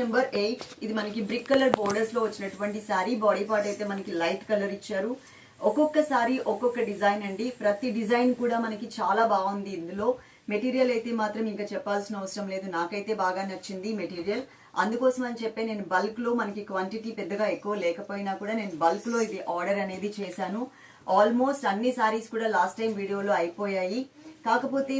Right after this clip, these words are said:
దాంట్లో సింగిల్స్ ఉన్నాయి కదా, ఆ సింగిల్స్ ఆ బల్క్ వీడియోలో ఎందుకు అన్న ఉద్దేశంతో నేను సైడ్ పెట్టేశాను. మీకు already ఆ వీడియోలో చెప్పాను సింగిల్ శారీస్ ఉన్నాయి, ఆ వీడియో కూడా నేను చేస్తాను అని చెప్పేసి already చెప్పాను కదా, ఆ సింగిల్ శారీస్ వీడియో ఇదే అన్నమాట. So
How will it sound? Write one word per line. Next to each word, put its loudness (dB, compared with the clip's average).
దాంట్లో 0
సింగిల్స్ 2
ఉన్నాయి 0
కదా, -2
ఆ 2
సింగిల్స్ -4
ఆ 0
బల్క్ 0
వీడియోలో 2
ఎందుకు -4
అన్న -2
ఉద్దేశంతో -4
నేను -4
సైడ్ -4
పెట్టేశాను. -6
మీకు 0
already 6
ఆ 2
వీడియోలో 0
చెప్పాను -2
సింగిల్ -2
శారీస్ -2
ఉన్నాయి, 0
ఆ 0
వీడియో -4
కూడా -8
నేను -8
చేస్తాను -4
అని -6
చెప్పేసి -8
already -2
చెప్పాను -6
కదా, 0
ఆ 4
సింగిల్ -2
శారీస్ -2
వీడియో -4
ఇదే -4
అన్నమాట. -6
So 6